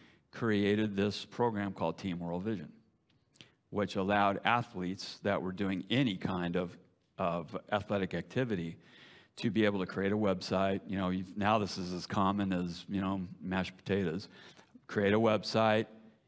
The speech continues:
ask people to sponsor you online, and then go run your race. And Team World Vision at World Vision is gonna celebrate its twentieth anniversary next year. It's the largest faith-based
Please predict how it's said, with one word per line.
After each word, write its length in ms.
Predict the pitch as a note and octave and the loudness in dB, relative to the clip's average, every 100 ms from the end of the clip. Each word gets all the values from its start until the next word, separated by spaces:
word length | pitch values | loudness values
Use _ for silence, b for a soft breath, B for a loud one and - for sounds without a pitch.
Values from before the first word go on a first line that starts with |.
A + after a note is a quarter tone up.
| _ | _
ask 320 | F#2+ G#2+ A2 - | -2 0 -2 0
people 340 | B2 A2 G#2 | 0 2 2
to 240 | G#2+ G2+ | 2 2
sponsor 480 | - - G#2+ G#2+ - | -2 0 2 2 2
you 220 | G#2 A2 | 2 2
online, 920 | A2 G2 A2 A#2 G#2+ G#2 F#2+ G2 G2+ A2+ B B - | 4 4 4 4 4 4 4 4 2 -4 B B -2
and 160 | G2 G2 | 0 2
then 160 | G2+ | 2
go 160 | F#2+ G2 | 2 2
run 240 | F#2+ F#2+ | 2 2
your 140 | F#2 F#2 | 0 0
race. 480 | A2 C3 - - - | -2 -2 -6 -10 -6
And 460 | F#2 F#2+ F#2+ G2 G#2 B B B | -4 -2 -2 -4 -8 B B B
Team 180 | - A#2+ | -2 2
World 200 | B2+ A#2+ | 4 4
Vision 500 | A#2 B2 C3 A#2 A2 - - | 4 2 2 0 -4 -8 -2
at 220 | A#2+ - | 0 2
World 280 | A2 A2 G2 | 0 0 0
Vision 420 | B2 B2+ G#2+ G2 | 0 0 0 -2
is 140 | F#2 | -2
gonna 180 | G#2 G#2 | -2 -4
celebrate 600 | - G#2 G2+ G2 G#2 G#2 | -4 -2 -2 -2 -2 -2
its 140 | E2 - | -4 -8
twentieth 460 | - A#2 A#2 G#2+ | -6 -2 -2 -2
anniversary 840 | G2+ F#2 F2 G#2+ A#2+ - F2 E2+ | -2 -2 -2 -2 -2 -2 -4 -4
next 380 | F2 G2 - - | -2 -4 -4 -8
year. 500 | G#2+ A#2+ F2 D#2+ A#2 B B B B B | -2 0 0 -2 -6 B B B B B
It's 200 | G#2 - | -2 -2
the 140 | - A2+ | 0 2
largest 800 | G2+ F#2+ G2+ A#2 A2+ B2+ B2+ - | 4 6 6 4 2 -2 -4 0
faith-based 840 | A#2+ A2+ A2+ A2 A2 G#2+ - - | 0 0 0 2 2 0 -6 -16